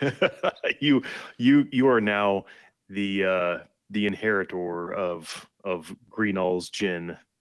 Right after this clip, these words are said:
for, uh, for this round. So you have all the things to make your, your martinis that you could ever want. And, uh, you know, one of the, one of the things that, I know we're, we're almost to Thanksgiving now, so this is kind of ridiculous,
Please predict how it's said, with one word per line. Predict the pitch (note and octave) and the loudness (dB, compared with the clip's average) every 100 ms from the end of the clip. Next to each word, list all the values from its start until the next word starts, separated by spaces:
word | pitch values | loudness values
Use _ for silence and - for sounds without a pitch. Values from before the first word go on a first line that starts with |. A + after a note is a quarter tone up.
| _ | _
for, | - F#2 E2+ E2+ | -12 -8 -6 -4
uh, | F2 - | -4 -6
for | - F#2 | -4 -2
this | F#2 - | -2 -4
round. | F2 E2 E2+ - | -6 -6 -10 -12
So | - F#2+ | -10 -6
you | F2 F2+ | -4 -4
have | F2+ E2 - | -4 -6 -4
all | F2 F2 F#2 | -2 0 0
the | F2+ | -2
things | F2+ F#2 F2 - | -4 -6 -4 -6
to | |
make | F2+ E2+ - | -4 -4 -4
your, | F2 E2+ E2+ - - - - | -6 -6 -8 -12 -20 -16 -4
your | G2+ | -2
martinis | F#2+ F#2 E2+ G#2 G2+ F#2+ E2+ | 0 -2 -2 -2 0 0 -2
that | F2+ | -4
you | F#2 F2 | -4 -2
could | F2+ E2+ E2 - | -2 -4 -6 -6
ever | G2+ F2 | -4 -4
want. | E2+ E2 E2 D#2+ - _ - | -4 -4 -6 -8 -16 _ -8
And, | F2 E2+ E2 | -4 -4 -2
uh, | E2 D#2+ D#2+ - - - - - - | 0 0 -4 -12 -20 -18 -20 -16 -2
you | G2 | 0
know, | |
one | G#2 G#2+ | 2 0
of | G2 | 0
the, | F#2 | 0
one | G2+ G#2 | 0 2
of | |
the | G2 | 2
things | G#2 F#2 F2 | 0 -2 0
that, | F#2 E2 - - - - - _ _ _ _ - | 0 -2 -6 -20 -20 -20 -20 _ _ _ _ -4
I | G2 | 0
know | G2+ | 0
we're, | F2 E2 - | 0 -4 -6
we're | - A2 | -2 0
almost | A2 F#2+ - | 2 0 -2
to | G2 | -6
Thanksgiving | F#2+ F2 - - E2+ E2+ | -4 -6 -8 -10 -8 -8
now, | F2 E2+ | -8 -8
so | - G2+ | -8 -10
this | F#2+ | -8
is | F#2+ | -8
kind | - F#2+ F2+ | -8 -8 -10
of | E2 | -12
ridiculous, | E2+ F#2+ F2 F2+ - | -12 -10 -8 -8 -8